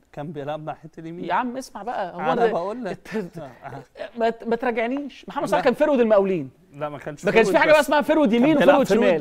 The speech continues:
Speaker 2: شمال.
Speaker 1: وكان بيلعب ناحية اليمين.
Speaker 2: طيب، مش هنختلف على ده، هنبقى نرجع للفيديوهات القديمة بتاعت
Speaker 1: لا،
Speaker 2: محمد
Speaker 1: مش
Speaker 2: صلاح.
Speaker 1: فيديوهات، أصل أنا ب-، ب-، بقول لك على
Speaker 2: في
Speaker 1: كلام
Speaker 2: لعيب
Speaker 1: كان قبل
Speaker 2: ممكن
Speaker 1: كده
Speaker 2: عنده،
Speaker 1: محمد
Speaker 2: في
Speaker 1: صلاح
Speaker 2: لعيب،
Speaker 1: يعني
Speaker 2: في لعيب
Speaker 1: كان
Speaker 2: ممكن
Speaker 1: أيوه.
Speaker 2: يلعب في أكتر من مركز وما يبقاش عنده
Speaker 1: مم.
Speaker 2: مشكلة.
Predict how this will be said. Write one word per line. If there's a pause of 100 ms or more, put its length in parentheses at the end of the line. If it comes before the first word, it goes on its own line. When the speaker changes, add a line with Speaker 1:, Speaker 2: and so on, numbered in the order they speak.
Speaker 2:
شمال.
Speaker 1:
وكان
بيلعب
ناحية
اليمين. (1500)
Speaker 2:
طيب، (120)
مش
هنختلف
على
ده،
هنبقى
نرجع
للفيديوهات
القديمة
بتاعت
Speaker 1:
لا،
Speaker 2:
محمد
Speaker 1:
مش
Speaker 2:
صلاح.
Speaker 1:
فيديوهات،
أصل (120)
أنا
ب-،
ب-،
بقول
لك
على
Speaker 2:
في
Speaker 1:
كلام
Speaker 2:
لعيب
Speaker 1:
كان
قبل
Speaker 2:
ممكن
Speaker 1:
كده
Speaker 2:
عنده،
Speaker 1:
محمد
Speaker 2:
في
Speaker 1:
صلاح
Speaker 2:
لعيب،
Speaker 1:
يعني
Speaker 2:
في
لعيب
Speaker 1:
كان
Speaker 2:
ممكن
Speaker 1:
أيوه.
Speaker 2:
يلعب
في
أكتر
من
مركز
وما
يبقاش
عنده
Speaker 1:
مم.
Speaker 2:
مشكلة.